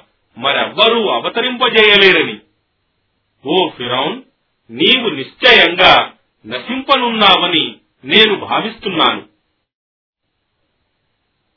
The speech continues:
అప్పుడు అతడు, ఫిరౌన్, వారిని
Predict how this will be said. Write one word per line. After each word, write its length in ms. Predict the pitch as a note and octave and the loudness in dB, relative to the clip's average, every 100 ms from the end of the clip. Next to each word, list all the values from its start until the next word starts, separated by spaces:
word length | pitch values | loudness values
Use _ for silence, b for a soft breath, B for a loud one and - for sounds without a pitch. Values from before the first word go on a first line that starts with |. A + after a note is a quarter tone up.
| _ _ - | _ _ -6
అప్పుడు 380 | C#3+ - C#4 B3+ | -6 -4 0 2
అతడు, 520 | G#3 G#3+ F#3+ B2+ B2 _ _ _ - | 2 0 0 -4 -10 _ _ _ -8
ఫిరౌన్, 460 | C#3 F#3 D3 A#2 - _ _ _ _ | -2 0 0 -4 -14 _ _ _ _
వారిని 720 | A2+ E3 G3 F#3+ C#3+ E3+ C4 | 2 4 6 4 0 -4 -8